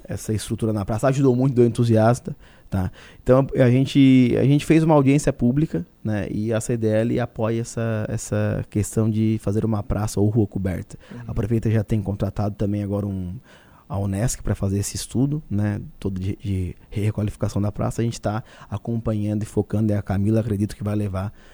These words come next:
Speaker 1: né, essas, acredito que uma praça coberta, uma rua coberta vai mudar Uruçanga, porque o nosso foco a partir desse ano, dois mil e vinte e seis, com a nova reforma tributária, é o turismo, né, desenvolvimento do turismo, e o comércio tem que andar junto, acredito que Uruçanga tá aí com os novos tempos e com certeza vai ser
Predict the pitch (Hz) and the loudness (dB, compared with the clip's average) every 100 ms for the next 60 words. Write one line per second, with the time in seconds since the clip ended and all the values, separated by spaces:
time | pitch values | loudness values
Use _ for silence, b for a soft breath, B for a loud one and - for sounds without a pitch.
0 | B - 101 104 98 - 107 104 - - | B -10 -8 -6 -8 -6 -6 -6 -8 -12
1 | - 107 110 - 113 107 - 107 113 104 | -10 -6 -6 -4 -2 -2 -2 -4 -2 -4
2 | 101 101 113 107 104 104 104 104 101 117 | -2 0 0 0 -2 -2 -4 -4 -2 -2
3 | 107 101 104 - 104 - 107 92 90 131 | -2 -2 -4 -4 -6 -6 -6 -4 -2 0
4 | 131 131 - 113 120 107 - 113 117 110 | 0 -2 -2 0 0 0 -2 -4 -2 -4
5 | - 110 110 104 107 101 110 110 117 B | -2 -2 0 0 -2 -4 -2 0 0 B
6 | B B - 104 107 110 117 107 110 113 | B B -4 -2 0 2 0 0 0 0
7 | 98 117 120 127 - 127 117 98 95 87 | -2 -2 0 0 2 2 2 0 -4 -6
8 | - 104 107 104 113 98 92 95 98 117 | -6 -2 0 0 0 0 0 -2 0 0
9 | 120 127 - 113 120 110 104 104 110 - | 0 -2 -4 -2 0 0 0 -2 -4 -10
10 | B B B - 104 117 107 - 113 110 | B B B -10 -8 -4 -6 -6 -6 -4
11 | 104 95 101 107 98 - 104 101 104 113 | -4 -6 -4 -4 -4 -4 -4 -2 0 -2
12 | B B B 117 117 101 110 110 107 104 | B B B 0 2 2 2 0 0 -2
13 | - 104 | -2 -2